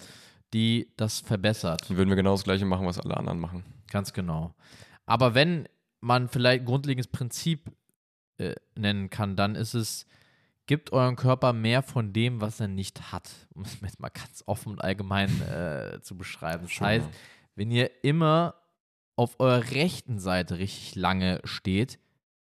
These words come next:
Speaker 1: steht mehr auf der linken Seite. Wenn ihr die ganze Zeit auf euren Vorfuß steht, probiert mehr auf euren Fersen zu stehen. Vor allen Dingen im Fitnessstudio.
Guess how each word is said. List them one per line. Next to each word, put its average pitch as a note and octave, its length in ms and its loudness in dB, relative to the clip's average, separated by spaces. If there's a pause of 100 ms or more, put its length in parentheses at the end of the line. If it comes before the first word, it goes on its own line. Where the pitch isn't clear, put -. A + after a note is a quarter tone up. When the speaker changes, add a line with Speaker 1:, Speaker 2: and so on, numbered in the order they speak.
(340)
Speaker 1:
steht - 280 -4 (220)
mehr D#2+ 180 -6
auf - 120 -8
der G#2 80 -4
linken G2 280 -6
Seite. E2+ 400 -8
Wenn A#2+ 120 -2
ihr D3 40 0
die D3+ 60 2
ganze E3 220 0
Zeit E3 80 0
auf D#3 160 -8
euren C#3+ 340 0
Vorfuß F#3+ 540 -2
steht, A#2 400 0 (460)
probiert F#2 480 -2
mehr G#2 500 2 (460)
auf - 180 -6
euren A2+ 240 2
Fersen C3 380 -2
zu - 120 -16
stehen. E2 320 -6 (220)
Vor - 240 -4
allen G3+ 240 2
Dingen E3+ 240 4
im E3 160 -4
Fitnessstudio. F#2+ 880 0